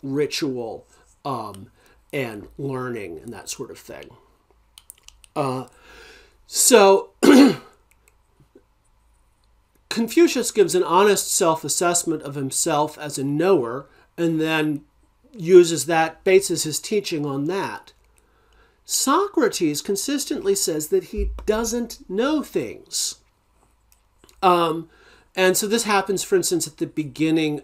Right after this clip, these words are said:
of this dialogue, um, where, uh, he says of his prosecutor, Meletus, "He's probably someone wise, and seeing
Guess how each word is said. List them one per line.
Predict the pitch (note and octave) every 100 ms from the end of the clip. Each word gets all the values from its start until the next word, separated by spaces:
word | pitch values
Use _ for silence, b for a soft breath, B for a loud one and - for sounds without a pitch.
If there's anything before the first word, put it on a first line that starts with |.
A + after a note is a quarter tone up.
| -
of | D3 C3
this | C3+ F#3+ -
dialogue, | C#3+ C3+ B2 A2+ G#2 F#2+ C3 C#3 b b b _
um, | E3 D3 C#3+ C#3
where, | - D#3+ D3 C#3+ D3 D3+ b b b _
uh, | E3+ D3
he | C#3+ F3+
says | E3 - F3 D#3+
of | - D3+
his | E3 D#3
prosecutor, | - F3 E3+ - - E3 D3
Meletus, | C#3+ F#3 B3 E3 - - b b
"He's | C#4 D4+
probably | - - - A3+ A3 F3 F3
someone | - D#3 E3+ F3 A#3
wise, | D#4 D#3 G2+ - -
and | D#3 D#3
seeing | - G#3 E3+ D#3+